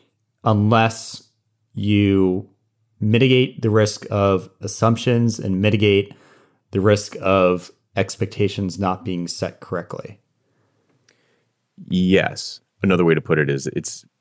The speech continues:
Speaker 2: setting value-based fees is not a thin veneer that you add on to your existing firm. It, it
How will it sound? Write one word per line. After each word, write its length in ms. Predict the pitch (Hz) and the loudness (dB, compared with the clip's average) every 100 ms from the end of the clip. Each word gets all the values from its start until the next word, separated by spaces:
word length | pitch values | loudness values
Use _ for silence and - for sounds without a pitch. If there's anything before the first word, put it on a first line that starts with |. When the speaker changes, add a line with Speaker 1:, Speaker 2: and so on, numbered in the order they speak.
| - | -20
Speaker 2:
setting 320 | - 127 123 | -2 2 2
value-based 500 | 98 92 85 78 76 | 4 2 2 0 -4
fees 320 | - 69 67 71 | -8 -8 -6 -6
is 140 | 71 | -4
not 220 | 78 - | -4 -2
a 140 | 76 - _ _ | -6 -8 _ _
thin 220 | 80 76 | -2 0
veneer 460 | 69 71 73 69 67 | -2 -4 -2 -2 -2
that 140 | 67 | -4
you 160 | 76 71 - | -8 -8 -6
add 240 | 67 69 | -4 -4
on 260 | - 69 71 | -4 -6 -8
to 100 | 69 | -8
your 120 | 69 | -8
existing 400 | 65 67 - - | -8 -12 -12 -14
firm. 420 | - 50 50 - _ - | -10 -10 -10 -12 _ -14
It, 220 | - - _ _ | -12 -12 _ _
it 160 | 85 | -4